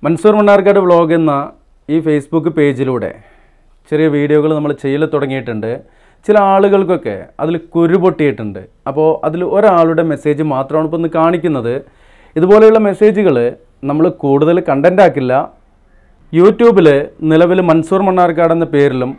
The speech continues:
അതുപോലെ തന്നെ റിയാക്ടിംഗ് വീഡിയോസ് എന്ന പേരിലും രണ്ട് ചാനലുകളുണ്ട്. രണ്ട് ചാനലുകളിലും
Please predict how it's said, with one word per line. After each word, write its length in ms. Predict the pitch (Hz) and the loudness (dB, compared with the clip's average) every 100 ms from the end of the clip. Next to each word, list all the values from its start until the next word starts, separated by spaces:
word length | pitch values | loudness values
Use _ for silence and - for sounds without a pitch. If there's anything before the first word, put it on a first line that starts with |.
| 135 | -6
അതുപോലെ 300 | 151 175 190 165 | -2 -2 -2 -2
തന്നെ 220 | 135 107 - _ - | -4 -6 -10 _ -4
റിയാക്ടിംഗ് 500 | 143 165 160 202 202 196 | 2 2 0 -2 -2 0
വീഡിയോസ് 340 | 190 190 185 175 | 2 0 0 -4
എന്ന 100 | 170 147 | 0 0
പേരിലും 320 | 143 131 151 - 135 | 0 -2 -6 -8 -6
രണ്ട് 200 | 143 160 160 | -4 -4 -4
ചാനലുകളുണ്ട്. 680 | 151 147 151 160 156 151 147 143 | -4 -2 0 2 2 0 -2 -2
രണ്ട് 180 | 143 156 156 | -2 -2 -2
ചാനലുകളിലും 640 | 147 147 143 147 143 156 | -2 -2 -2 -2 -2 -4